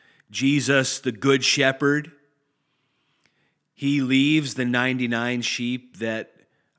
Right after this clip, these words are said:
are safe in the fold to go out and look for and rescue and bring back the one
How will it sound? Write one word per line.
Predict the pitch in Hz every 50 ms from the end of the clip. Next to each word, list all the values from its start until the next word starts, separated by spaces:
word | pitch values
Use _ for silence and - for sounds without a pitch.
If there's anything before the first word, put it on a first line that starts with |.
| -
are | 117 120 113
safe | - - - 127 117 113 120 123 120 - -
in | 120 120 117
the | 117 110
fold | - - 123 113 113 117 120 123 127 127 - - _ _ _ _ _ _ _ _ _ _ - _ -
to | - 143
go | 123 107 131 117 117 117
out | 113 113 120 127 123 -
and | - 123 110 104 101 101 101 110
look | 123 127 - - -
for | - - 135 127 123 123 123 123 127 131 185 - _ _ _ _ _ _ _ _ _ _ _ _ _ _ _ _ _ -
and | 127 120 113 107 104 95 90 90 92
rescue | 104 120 131 131 131 - - - - 131 131 127 127 131 139 147 151 156 - _ _ _ _ _ _ _ _ _ _ _ _ _ _ _ _ _ _ _ _ _ _ _ - 131
and | 123 120 113 107 101 87
bring | - 123 131 131 135 135 131 127 120
back | 107 127 117 117 117 127 147 156 - - - - _ _ _ _ _ _ _ _ _ _ _ _ _ -
the | 117 123
one | 120 113 107 104 110 120 120 123 123 131 147 156 160 165 175